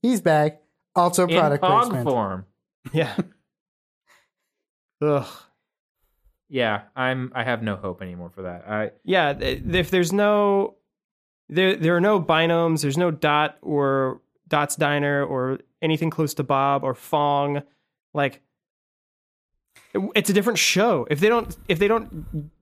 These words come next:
Speaker 3: you know, have incoming games and play in those games, like, it's not
Speaker 2: It's their games. They're human kids. They've been playing games on their own time.
Speaker 1: Yeah,
Speaker 2: It's
Speaker 1: I
Speaker 2: not
Speaker 1: think
Speaker 2: even a mechanic anymore.
Speaker 1: Right, and, like, I think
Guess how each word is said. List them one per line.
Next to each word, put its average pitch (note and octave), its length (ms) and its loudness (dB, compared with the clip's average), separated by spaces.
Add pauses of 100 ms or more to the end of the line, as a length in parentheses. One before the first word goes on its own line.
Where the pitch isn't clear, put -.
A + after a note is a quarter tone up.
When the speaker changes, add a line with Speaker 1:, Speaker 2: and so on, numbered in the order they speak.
Speaker 3:
you E3 120 0
know, C#3+ 260 0 (1000)
have E3 280 0
incoming F3+ 500 2
games D#3+ 460 0
and D3+ 200 -2
play D#3+ 240 -2
in D#3+ 120 2
those D3 200 0
games, D3 460 0
like, C3 240 -4 (360)
it's D3+ 220 -2
not D#3 360 0
Speaker 2:
It's G3 160 -4
their G#3 320 2
games. G3 460 0
They're D3+ 100 0
human F#3+ 420 -2
kids. F#3+ 400 -2
They've B2+ 100 -4
been D3+ 100 -4
playing F3+ 360 -2
games F3 340 -2
on E3+ 60 -2
their E3 180 0
own F#3+ 200 -2
time. F2+ 420 -6 (380)
Speaker 1:
Yeah, G3 180 4
Speaker 2:
It's F3 100 0
Speaker 1:
I F#3+ 40 2
Speaker 2:
not A3 100 4
Speaker 1:
think A#3+ 100 4
Speaker 2:
even A3 120 0
a G#3+ 40 2
mechanic G#3+ 500 -2
anymore. F#2 300 -4
Speaker 1:
Right, G3 220 4
and, G#3+ 140 4
like, G#3+ 280 0 (540)
I E3+ 120 4
think F#3+ 440 -2